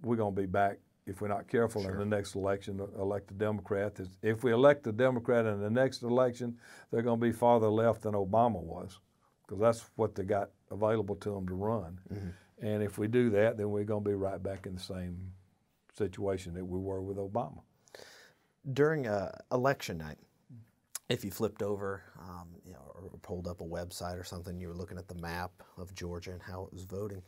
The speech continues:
Speaker 2: and you saw that Hillary Clinton had, had carried Cobb County,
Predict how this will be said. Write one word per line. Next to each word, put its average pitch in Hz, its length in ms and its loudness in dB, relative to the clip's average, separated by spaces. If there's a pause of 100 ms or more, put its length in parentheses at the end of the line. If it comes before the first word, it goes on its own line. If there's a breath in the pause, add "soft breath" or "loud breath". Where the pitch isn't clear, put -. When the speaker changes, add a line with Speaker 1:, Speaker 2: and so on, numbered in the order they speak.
(300 loud breath)
Speaker 2:
and 92 80 -4
you 95 60 -4
saw 113 220 4
that 90 120 -4
Hillary 131 280 4
Clinton 104 400 -6
had, 95 320 -10
had 92 200 -8
carried 90 440 -6 (400 soft breath)
Cobb 113 360 -2
County, 101 440 -4